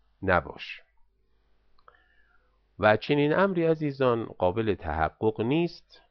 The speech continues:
مگر به اقامه احکام و مقررات الهی که مجری اون رو خداوند سبحان تعیین کرده است، یا انبیاء الهی هستند یا اوصیاء اونها. اونها با برخورداری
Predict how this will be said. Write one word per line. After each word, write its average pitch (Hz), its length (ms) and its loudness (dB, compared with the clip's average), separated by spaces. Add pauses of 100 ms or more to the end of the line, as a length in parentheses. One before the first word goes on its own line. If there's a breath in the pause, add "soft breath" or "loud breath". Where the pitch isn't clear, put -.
(180)
مگر 117 440 0 (840)
به 87 240 -2
اقامه 98 540 0
احکام 101 560 -4
و 78 100 -2
مقررات 78 720 -4
الهی 76 760 -6 (1400)
که 90 260 0
مجری 110 560 -2
اون 151 260 -2
رو 131 80 -2
خداوند 95 640 -2
سبحان 131 560 -4
تعیین 135 500 -4
کرده 123 380 -2
است، 113 500 -4
یا 95 220 2
انبیاء 80 520 -4
الهی 73 480 -4
هستند 131 540 -6 (500)
یا 123 220 2
اوصیاء 90 680 -2
اونها. 73 520 -8 (560 soft breath)
اونها 143 320 2
با 113 200 2
برخورداری 92 960 -2